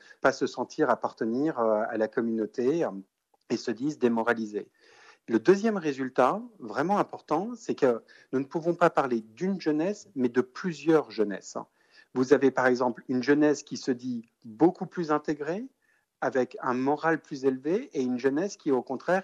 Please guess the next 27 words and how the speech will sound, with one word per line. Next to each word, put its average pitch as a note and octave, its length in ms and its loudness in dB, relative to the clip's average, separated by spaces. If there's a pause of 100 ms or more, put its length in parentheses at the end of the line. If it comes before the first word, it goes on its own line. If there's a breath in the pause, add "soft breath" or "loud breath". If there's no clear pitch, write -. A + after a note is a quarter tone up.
est D3+ 320 -2
très - 280 0
fragilisée. A#2+ 720 -2 (380 soft breath)
C'est - 120 4
pourquoi - 360 6
il B2+ 80 0
est A2+ 80 0
vraiment D3+ 280 2
important, D3 520 0
grâce D#3+ 340 0
à D#3+ 80 6
ce - 120 -6
type C3+ 200 -8
de B2 80 -2
consultation, B2+ 840 -2 (360 loud breath)
de A#2+ 100 4
pouvoir B2 420 2
vraiment C3+ 600 -2 (160 soft breath)
identifier C#3+ 680 0
quelles C#3 160 -2
sont - 160 -6
les B2+ 120 2
politiques C#3+ 720 -6
adaptées C3 640 4 (100)
aux C3+ 220 4
différentes B2 560 -4
catégories. G#2+ 560 -2